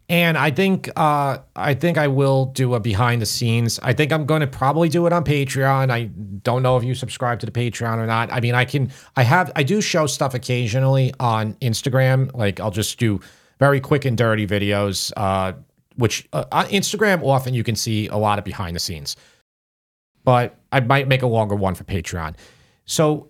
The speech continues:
the way our setup is now, we have the, the kitchen that we're filming in, it's a, it's a small kitchen. It is. And there's not a lot of room side to side. Like, when you're looking at me on the frame,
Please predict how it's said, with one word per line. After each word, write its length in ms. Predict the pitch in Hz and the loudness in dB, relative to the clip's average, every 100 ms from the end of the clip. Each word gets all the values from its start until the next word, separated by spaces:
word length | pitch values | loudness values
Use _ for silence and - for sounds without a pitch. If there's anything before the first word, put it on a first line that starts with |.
| _ _ - | _ _ -6
the 120 | 135 | 0
way 120 | 156 | 4
our 140 | 185 170 | 4 2
setup 380 | - 127 120 120 | 0 0 0 -2
is 160 | 95 | -4
now, 240 | 104 101 104 | -2 0 0
we 160 | 104 | 0
have 500 | 98 110 104 101 90 - _ _ | 0 0 0 -2 -6 -14 _ _
the, 180 | 123 110 | -4 -2
the 140 | 92 | -2
kitchen 300 | 131 160 - 143 | -2 -2 0 0
that 100 | 117 | 0
we're 80 | |
filming 360 | 107 107 101 101 | 0 -2 0 0
in, 180 | 101 101 | 0 -2
it's 180 | 127 - | -4 -6
a, 160 | 127 - | -6 -4
it's 160 | 131 156 | -4 -2
a 40 | |
small 320 | - 170 170 | 0 4 4
kitchen. 500 | - 110 - - 139 - | 2 -4 -4 -10 -14 -12
It 120 | 120 113 | -6 -2
is. 400 | 110 95 - - - | 0 0 -4 -8 -4
And 340 | 110 98 98 | -2 0 -2
there's 160 | 107 95 | -4 0
not 140 | 143 | 0
a 40 | 139 | 2
lot 180 | 127 | 2
of 100 | 110 | 0
room 360 | 98 104 98 87 | -2 -2 -2 -4
side 300 | - 110 95 | -4 -4 -4
to 60 | - | -4
side. 320 | 98 92 80 | -2 -2 -2
Like, 160 | 87 | -2
when 80 | 117 | -2
you're 100 | 113 | 2
looking 280 | 156 170 156 | 2 2 0
at 120 | 131 | 0
me 140 | 123 117 | -2 -2
on 120 | 107 | -4
the 60 | |
frame, 360 | - 117 104 85 | -4 -2 -2 -4